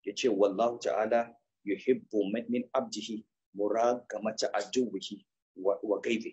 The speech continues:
وغيظه." Allah Subhanahu wa Ta'ala yana so daga bawansa ya turmusa harshen, har-, hancin shaiɗan a ƙasa, ya ba shi haushi. Allah yana so ka ba wa shaiɗan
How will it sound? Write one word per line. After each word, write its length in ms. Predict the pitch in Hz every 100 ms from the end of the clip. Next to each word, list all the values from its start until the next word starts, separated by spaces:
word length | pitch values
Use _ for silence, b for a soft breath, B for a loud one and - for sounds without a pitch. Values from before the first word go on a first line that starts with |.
| -
وغيظه." 420 | 101 117 120 - - _ _ _ -
Allah 400 | 127 123 113 101
Subhanahu 420 | - 104 - 120
wa 60 | 110
Ta'ala 280 | 110 107 107
yana 260 | 113 113 92
so 140 | 117
daga 180 | - -
bawansa 480 | 120 143 170 - 98 - _ _ _ _
ya 120 | 107 - _
turmusa 540 | - 160 165 147 - 123
harshen, 440 | - 120 123 120 - - -
har-, 200 | 135 135 -
hancin 360 | 147 151 - 113
shaiɗan 460 | - 104 - 117 -
a 40 | -
ƙasa, 260 | - 95 - _ _ _ _ _ _ -
ya 140 | - -
ba 140 | 127
shi 120 | - -
haushi. 360 | - - - _ _ _ _ _ _ _ _ _ _ _ _ _ _
Allah 240 | 131 135 113
yana 240 | 123 127
so 320 | - - 135 - _ -
ka 160 | - -
ba 320 | - 131 139
wa 80 | 123
shaiɗan 480 | - 101 - 117